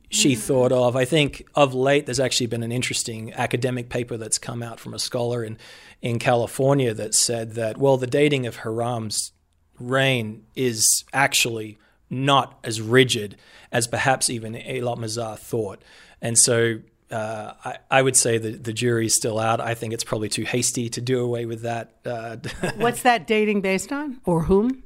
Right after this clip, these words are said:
Speaker 1: Right. So the, the dating of, of Hiram is based on Josephus, uh, that the general accepted dates of Hiram.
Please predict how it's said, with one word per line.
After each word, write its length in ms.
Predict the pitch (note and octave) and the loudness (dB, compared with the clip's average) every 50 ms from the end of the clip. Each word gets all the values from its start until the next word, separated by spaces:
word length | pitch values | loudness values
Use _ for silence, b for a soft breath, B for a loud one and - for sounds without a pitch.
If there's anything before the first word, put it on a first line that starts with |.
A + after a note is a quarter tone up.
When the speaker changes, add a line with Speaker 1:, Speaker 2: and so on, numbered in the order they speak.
| - - - - - - - - | -20 -20 -20 -20 -20 -20 -16 -4
Speaker 1:
Right. 320 | C#3+ D#3+ F3 D#3 C3+ - | 2 6 6 6 6 6
So 160 | - - E3 | 2 2 0
the, 120 | D#3+ D#3+ F3 | 0 0 -2
the 200 | D#3+ D#3+ E3 F3 | -4 -2 -2 -2
dating 440 | D#3 E3 F#3+ G#3 A#3 A3+ G#3 F3 D3+ | 0 2 4 2 4 2 2 0 0
of, 240 | C3+ A#2 A#2 - - | 0 -2 -4 -6 -4
of 420 | - C3+ C3 B2+ A#2+ A#2 - - - | 0 2 2 2 2 0 -4 -2 0
Hiram 540 | D3+ B2+ A#2+ A#2+ B2 B2 C3 B2+ A#2+ A2+ | 2 2 4 4 2 2 0 0 -2 -4
is 140 | A2 G#2 - | -6 -6 -8
based 400 | - - B2+ A#2+ A#2+ A#2 - - A#2 | -6 -4 -2 -2 0 0 -2 -2 -4
on 380 | A2 A2 A2 A2 G#2+ A2+ - - | -8 -8 -10 -12 -12 -14 -12 -6
Josephus, 880 | - - B2+ A2 G#2+ - - B2 A#2 A2 - A2 G2 G#2 A#2+ - - - B B B B B B B B B - | -4 -2 -2 0 0 0 0 -2 -2 -4 -6 -8 -8 -6 -4 -4 -4 -4 B B B B B B B B B -4
uh, 320 | B2 A#2 A2+ A2+ A2+ A2+ | 0 0 0 2 0 0
that 220 | A2 A#2 B2+ C3+ C#3 | 0 0 -2 0 0
the 60 | C3 | 0
general 520 | B2+ A#2 D3+ D3 C#3+ C#3+ C3+ A#2+ A#2+ B2+ - | 2 6 6 6 6 4 2 0 -2 -4 -8
accepted 600 | B2+ A2+ - - - D#3 C#3 C3+ - C3 A#2 A#2 | -6 -2 2 2 4 4 2 0 -2 -8 -6 -4
dates 380 | - C#3 A#2+ A2+ A#2 - - - | -2 -2 -2 0 0 0 0 0
of 220 | G#3+ A#2 A2 - - | 0 -6 -14 -12 -12
Hiram. 580 | - A#2+ A2+ A2 A2 G#2 G#2+ G#2+ G#2+ G#2+ - - | -10 -10 -8 -8 -10 -10 -12 -14 -14 -14 -16 -14